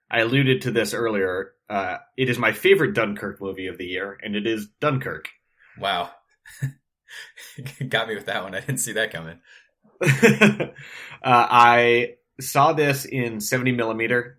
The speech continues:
Speaker 1: at the Alamo Drafthouse in Brooklyn, and it was, it, it was an anxious movie. It did so well to make you f-,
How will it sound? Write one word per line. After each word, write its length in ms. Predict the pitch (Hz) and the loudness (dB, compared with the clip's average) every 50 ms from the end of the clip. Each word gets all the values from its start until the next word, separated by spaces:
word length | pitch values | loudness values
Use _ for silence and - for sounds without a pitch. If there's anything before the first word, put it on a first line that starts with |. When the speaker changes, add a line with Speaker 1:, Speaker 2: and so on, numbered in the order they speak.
| _ - | _ -6
Speaker 1:
at 220 | 104 101 98 - | -6 -6 -6 -6
the 460 | 104 104 101 98 98 98 98 95 - _ - - - _ _ _ _ - | -6 -4 -4 -4 -4 -6 -8 -10 -12 _ -20 -20 -20 _ _ _ _ 0
Alamo 360 | 107 104 107 107 107 107 104 | 0 2 2 0 0 -2 -4
Drafthouse 680 | 101 110 101 101 101 - - 107 104 107 110 - - | -4 -4 -2 -2 -4 -4 -4 -4 -4 -4 -4 -6 -10
in 180 | - - 104 101 | -10 -8 -8 -6
Brooklyn, 500 | 107 107 101 104 107 139 143 156 147 - _ _ _ _ _ _ _ _ _ _ | -6 -6 -6 -6 -6 -6 -6 -6 -8 -14 _ _ _ _ _ _ _ _ _ _
and 720 | - 107 104 101 101 101 98 98 98 95 98 95 95 95 - - - _ _ _ _ | -6 -4 -2 0 0 0 -2 -2 -4 -6 -8 -10 -14 -14 -16 -20 -20 _ _ _ _
it 320 | - 104 107 110 - - - | -6 -4 -4 -4 -4 -8 -10
was, 960 | 110 98 101 104 104 104 101 101 101 101 98 98 98 95 95 - - - _ _ _ _ _ _ _ _ _ _ _ _ _ _ _ _ _ _ _ - | -8 -6 -4 -2 -2 -2 -2 -2 -2 -4 -4 -4 -6 -8 -10 -12 -16 -20 _ _ _ _ _ _ _ _ _ _ _ _ _ _ _ _ _ _ _ -14
it, 200 | 82 85 - - - | -12 -12 -12 -10 -6
it 120 | 98 135 143 | -4 -2 0
was 300 | 139 143 143 143 131 139 | 0 0 0 0 0 0
an 260 | 131 127 131 131 - | 0 0 -2 -4 -6
anxious 560 | 135 143 143 139 135 - - 135 117 - - | -6 -4 -4 -4 -4 -4 -4 -4 -4 -4 -6
movie. 500 | - 101 98 95 85 80 73 65 - - _ _ _ _ _ _ _ _ _ _ _ - | -8 -8 -8 -8 -10 -12 -14 -16 -16 -20 _ _ _ _ _ _ _ _ _ _ _ -4
It 360 | 107 110 - - - 104 104 | -4 -4 -4 -4 -8 -10 -6
did 340 | - 127 117 113 107 104 - | -2 -2 -2 -2 -2 -6 -8
so 300 | - - - 135 131 135 | -8 -4 -2 0 0 0
well 480 | 131 117 117 113 113 113 113 113 110 - - - | 0 0 0 0 0 0 -2 -4 -6 -10 -10 -8
to 420 | 113 107 101 101 98 95 95 - _ _ _ _ _ _ | -6 -4 -4 -2 -4 -4 -6 -8 _ _ _ _ _ _
make 440 | - 104 104 110 113 107 104 - 107 | -10 -6 -4 -4 -4 -6 -8 -10 -8
you 580 | 107 104 107 104 104 101 101 101 98 98 87 - _ _ _ _ _ _ _ _ _ | -4 -2 -2 0 -2 -2 -4 -6 -8 -8 -12 -14 _ _ _ _ _ _ _ _ _
f-, 120 | - - | -20 -20